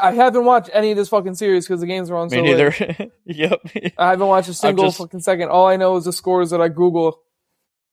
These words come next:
Speaker 2: I'm just a psycho, and I'm sitting here watching a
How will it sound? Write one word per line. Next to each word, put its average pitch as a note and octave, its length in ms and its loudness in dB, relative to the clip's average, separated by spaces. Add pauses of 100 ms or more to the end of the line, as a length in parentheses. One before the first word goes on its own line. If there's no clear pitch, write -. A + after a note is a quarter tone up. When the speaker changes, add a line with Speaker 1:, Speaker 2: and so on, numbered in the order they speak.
(340)
Speaker 2:
I'm D#3 120 -16
just D#3+ 220 -4
a D3 60 -4
psycho, C3+ 500 0
and A#2+ 80 -2
I'm A#2+ 100 -2
sitting B2+ 240 -4
here C3+ 120 -4
watching A#2+ 380 -2
a A2+ 200 2